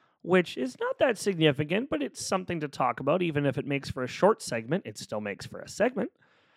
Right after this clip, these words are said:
<laughs> Um, I had never really drank French vanillas before, and I know they're not super good for me, but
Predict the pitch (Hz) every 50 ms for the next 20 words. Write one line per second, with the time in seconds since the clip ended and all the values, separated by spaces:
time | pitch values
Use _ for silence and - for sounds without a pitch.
0 | _ _ - - - - - - - - - - - - - - 147 135 131 131
1 | 127 131 131 - _ _ _ _ _ _ _ _ - 170 185 202 226 226 226 233
2 | 220 214 202 196 208 202 202 151 135 143 143 151 165 - - 180 180 180 - 185
3 | 185 185 196 185 - 190 - - 202 208 240 247 202 185 165 165 185 220 220 208
4 | 196 190 180 - - - 208 185 - 143 127 120 123 147 - - 196 196 208 214
5 | 202 160 139 120